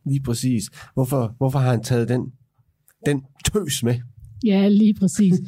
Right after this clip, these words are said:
Speaker 1: <laughs>
Speaker 2: Men så hun er jo i realiteten hele filmen rigtig ond.
Speaker 1: Ja, lige præcis. Indtil hun så indser, at Kaptajn Klo jo altså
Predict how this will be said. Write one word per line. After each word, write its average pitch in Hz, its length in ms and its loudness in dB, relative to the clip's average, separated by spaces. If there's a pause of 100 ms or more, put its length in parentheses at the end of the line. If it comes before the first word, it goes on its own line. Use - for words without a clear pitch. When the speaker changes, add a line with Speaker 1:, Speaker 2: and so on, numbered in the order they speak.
(280)
Speaker 1:
<laughs> - 400 -2
Speaker 2:
Men 208 400 4
så 220 340 0
hun 220 180 4
er 220 60 4
jo 202 120 4
i 196 40 2
realiteten 196 560 4
hele 214 260 4
filmen 175 440 4
rigtig 180 260 2
ond. 156 180 2 (160)
Speaker 1:
Ja, 104 140 0 (200)
lige 123 160 -4
præcis. 117 380 -4
Indtil 120 320 0
hun 107 160 0
så 110 240 0 (140)
indser, 123 520 0
at 95 280 0 (640)
Kaptajn 123 340 0
Klo 139 260 0
jo 120 80 2
altså 107 480 0